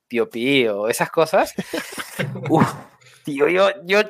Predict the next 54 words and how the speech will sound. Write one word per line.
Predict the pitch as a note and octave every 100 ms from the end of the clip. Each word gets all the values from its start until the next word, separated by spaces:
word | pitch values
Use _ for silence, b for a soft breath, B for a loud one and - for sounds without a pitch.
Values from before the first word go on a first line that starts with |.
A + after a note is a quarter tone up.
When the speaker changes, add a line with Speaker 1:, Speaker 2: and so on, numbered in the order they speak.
| - D3
Speaker 1:
yo | F#3 G3+
tenía | G3+ G#3+
que | F3+
hacerlo | - F#3 D4+
porque | D3+ C3
ya | C3
estaba | - E3 C#3+
ahí, | C#3 F3+
o | C3+
sea, | - A#2 A2+ G#2
hay | B2+ D#3
que | - C#3+
vivir | C#3 D3+
la |
experiencia, | D#3+ - B2+ D#3 D#3 G#2+
¿me |
entiendes? | G2+ G2+ B2+ A#3 _ _
Speaker 2:
De, | D#3 G#3 -
o |
sea, | D3 D#3
de | C#3+
eso | F3+
se | C3+
trata. | B2+ C#3 B2 - - C3+ D3+
Y | F3+
por | F#3
eso, | G3 A3
Speaker 1:
Tío. | F3
Speaker 2:
por | F#3+
eso | G3+
te | G3
preguntaba | F3+ E3+ E3 F3+
cómo | F#3+ F#3+ F#3
fue, | F#3
porque, | F#3+ F3+ - C#3+ B2 b b b b _ _
eh, | -
Speaker 1:
¿Y | D#3+ E3+ -
Speaker 2:
no | F#3
Speaker 1:
cómo | F#3
Speaker 2:
sé, | G#3
no | G#3
sé, | F4
no | -
sé |
Speaker 1:
costó, | G3 G#3
Speaker 2:
si | G3
te | G3
Speaker 1:
tío? | F#3+ F3 E3+ D#3
O |
sea, | -
es, | G#3 G#3 -
es | G3 -
como | C#4 B3
que, | A3 F3